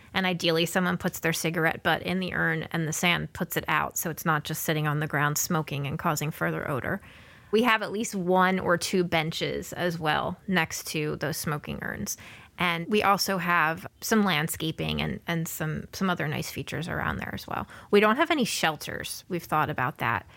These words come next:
for rainy weather, but that really hasn't seemed to have come up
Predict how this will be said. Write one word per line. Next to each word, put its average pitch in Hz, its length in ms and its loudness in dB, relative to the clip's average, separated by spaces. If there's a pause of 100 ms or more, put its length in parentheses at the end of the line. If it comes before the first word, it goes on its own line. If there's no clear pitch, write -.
(200)
for - 240 -2
rainy 156 320 0
weather, 156 380 0
but - 200 -8
that - 160 0
really 190 200 0
hasn't 165 360 -2
seemed 160 260 -4
to - 140 -6
have 147 200 -4 (180)
come 185 240 2
up 143 160 2